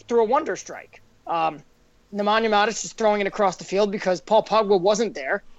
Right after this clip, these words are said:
And if you notice, Nemanja Matic really only passes it to Paul Pogba, which is a, a good,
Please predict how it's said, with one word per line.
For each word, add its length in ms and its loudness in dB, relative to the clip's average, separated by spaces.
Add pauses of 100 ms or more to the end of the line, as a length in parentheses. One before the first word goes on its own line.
(120)
And 140 -2
if 80 -10
you 80 2
notice, 300 4
Nemanja 320 0
Matic 340 0
really 240 2
only 380 -2 (180)
passes 340 -4
it 100 0
to 60 -10
Paul 200 2
Pogba, 360 4
which 160 0
is 140 -6
a, 180 -8 (540)
a 80 -2
good, 500 4